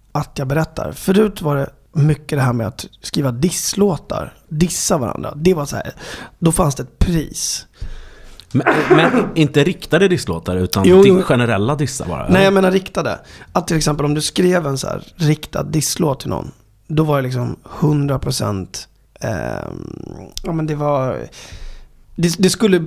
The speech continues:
Speaker 1: komma att betyda någonting. Någon tar illa vid sig, du riskerar någonting och du riskerar massa uppmärksamhet. Alltså, det finns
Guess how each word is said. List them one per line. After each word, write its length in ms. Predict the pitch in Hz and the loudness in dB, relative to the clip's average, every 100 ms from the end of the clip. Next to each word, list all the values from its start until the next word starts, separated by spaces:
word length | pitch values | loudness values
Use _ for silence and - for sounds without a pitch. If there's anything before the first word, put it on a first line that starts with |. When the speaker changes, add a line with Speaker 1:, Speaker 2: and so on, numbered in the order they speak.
| - | -4
Speaker 1:
komma 480 | - 202 156 139 139 | 2 2 4 2 0
att 180 | 135 - | -2 -4
betyda 440 | 143 - 202 131 | -4 0 0 0
någonting. 460 | 101 71 82 65 143 | -6 -10 -10 -4 0
Någon 300 | 170 180 165 | 2 2 -2
tar 180 | 147 131 | -4 -4
illa 280 | 143 123 | -4 -6
vid 340 | 127 170 196 165 | -2 0 0 -2
sig, 520 | - 170 165 160 156 - | 0 2 2 0 -4 -6
du 640 | 151 143 180 175 165 143 | -4 2 2 2 0 -2
riskerar 760 | 147 - - 151 143 135 135 135 | -2 -4 -2 -2 -2 0 -2 -2
någonting 640 | 135 135 143 131 131 131 | -2 -2 -2 -2 -2 -4
och 300 | 131 127 - | -6 -8 -10
du 160 | 147 131 | -6 -4
riskerar 380 | 131 - 131 127 | -4 -4 -4 -2
massa 240 | 131 131 | -4 -4
uppmärksamhet. 680 | 135 - 120 123 127 120 - | -6 -6 -8 -6 -6 -6 -6
Alltså, 140 | 156 165 | -4 -4
det 60 | |
finns 260 | 160 156 | -2 -4